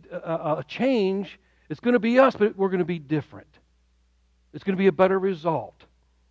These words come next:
Just like the seed. It doesn't do you much good until it grows into its plant and produces a fruit. And the word for imperishable, so we'll be raised imperishable, is this word incorruptibility.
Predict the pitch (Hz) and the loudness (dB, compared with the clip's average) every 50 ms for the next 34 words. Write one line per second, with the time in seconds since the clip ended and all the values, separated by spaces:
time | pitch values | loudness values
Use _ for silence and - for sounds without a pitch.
0 | _ _ _ _ 165 147 - - 170 165 - 190 180 - - 240 247 233 165 123 | _ _ _ _ -12 -10 -6 -6 -6 -6 -6 -12 -16 -14 -12 -10 -10 -10 -10 -12
1 | 104 _ _ _ _ _ _ _ - 202 214 214 151 190 196 190 190 185 190 185 | -16 _ _ _ _ _ _ _ -10 -8 -8 -8 -8 -8 -8 -8 -6 -6 -8 -8
2 | - - _ - 240 226 160 120 110 110 110 _ _ _ - - - 165 151 147 | -10 -12 _ -8 -8 -6 -6 -8 -10 -16 -18 _ _ _ -20 -14 -8 -6 -6 -6
3 | 151 143 147 165 175 160 143 127 123 123 110 - _ _ _ _ - 147 143 143 | -8 -10 -8 -6 -4 -2 -2 -4 -6 -8 -12 -18 _ _ _ _ -6 -6 -6 -6
4 | - - 143 131 131 135 - 127 117 - _ _ - 156 147 135 117 113 117 _ | -4 -6 -6 -6 -6 -6 -10 -14 -16 -16 _ _ -10 -6 -6 -6 -6 -8 -12 _
5 | _ _ - 135 - - 123 117 110 139 143 143 - 139 127 123 - - 113 113 | _ _ -20 -20 -16 -14 -14 -8 -6 -6 -6 -6 -6 -10 -16 -16 -16 -20 -20 -20
6 | - _ _ - 143 127 104 98 _ _ _ _ _ _ _ _ _ _ _ _ | -20 _ _ -10 -10 -8 -10 -12 _ _ _ _ _ _ _ _ _ _ _ _
7 | - 170 170 147 160 156 156 185 214 240 254 - - 214 214 202 208 220 208 - | -2 -2 0 0 0 0 4 4 4 4 4 2 -2 -6 -4 -2 -2 -4 -2 -2
8 | 196 202 202 180 - 135 131 - - 175 165 170 156 160 156 147 143 175 196 208 | 0 0 0 0 -2 -6 -12 -8 -8 -8 -6 -4 -2 -2 -4 -2 -2 2 4 4
9 | 220 233 233 226 - 226 220 214 - - - 208 208 190 160 - 147 127 113 98 | 4 4 0 -4 -4 -6 -6 -6 -8 -10 -8 -6 -4 -6 -6 -6 -10 -16 -16 -18
10 | 92 - _ _ _ _ _ _ _ _ 175 175 151 190 202 - - 196 220 240 | -20 -20 _ _ _ _ _ _ _ _ -2 -2 0 0 -2 -2 -2 0 2 2
11 | 233 196 175 - - 202 226 247 247 240 - - 220 214 202 214 214 - _ - | 2 2 0 -4 -6 -4 -2 -2 -4 -4 -6 -8 -6 -2 0 0 0 0 _ -2
12 | 196 185 165 160 196 214 202 185 180 151 143 123 104 92 | -4 -4 -2 0 0 0 0 -2 -6 -8 -10 -12 -12 -16